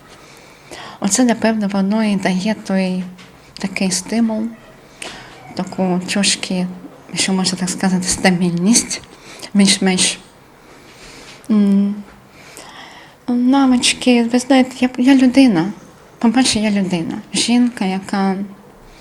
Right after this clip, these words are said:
так само, як і всі, може і розгубитися. М, тому, м, воно і розгублення, і повне таке трошки оцепеніння перший,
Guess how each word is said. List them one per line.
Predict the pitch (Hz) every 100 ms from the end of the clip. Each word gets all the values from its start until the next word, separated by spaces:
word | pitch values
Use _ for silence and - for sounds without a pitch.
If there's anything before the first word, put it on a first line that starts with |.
| - -
так | 220 196
само, | - 220 202
як | 196 190
і |
всі, | 185 - 240
може | 202 185 190 190
і | 180
розгубитися. | 185 190 180 175 233 214 196 - 196 202 - - - - - - - - - - -
М, | 214 214 214 226 - - - - - -
тому, | 220 233 233
м, | 220 - - - - 240 - - - -
воно | 262 254
і | 247
розгублення, | 214 208 202 269 254 247 233 226 214 233 - - - - - 226 - -
і | 214 202 -
повне | 226 220 208
таке | 196 196 - 190 190
трошки | - 202 196 - - 202 196 196 - - - - - - 196
оцепеніння | - 196 196 208 254 240 226
перший, | 220 196 -